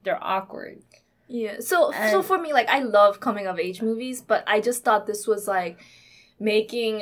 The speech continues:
Speaker 2: light of being gay. I thought this was gonna be, ah, yes, they're gonna make this character gay so she, they can, like, sort of draw in more audiences and play off this mainstream, like, you know, gay rights movement, right?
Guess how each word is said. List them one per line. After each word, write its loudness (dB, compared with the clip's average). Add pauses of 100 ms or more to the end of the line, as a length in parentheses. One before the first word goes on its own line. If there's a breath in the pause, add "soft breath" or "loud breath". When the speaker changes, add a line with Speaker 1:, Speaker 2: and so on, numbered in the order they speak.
(140)
Speaker 2:
light 0
of 0
being -8
gay. -6 (720)
I 4
thought 2
this 2
was 0
gonna 2
be, -4 (260 loud breath)
ah, 6
yes, 4
they're 2
gonna 0
make -2
this 0
character -2
gay -2
so -6
she, -10
they -4
can, -8
like, -6
sort -4
of -6 (220)
draw 6
in 2
more 2
audiences -2
and -6
play 2
off 2
this -8
mainstream, -8
like, -6
you -8
know, -10 (100)
gay 0
rights -2
movement, -2
right? -4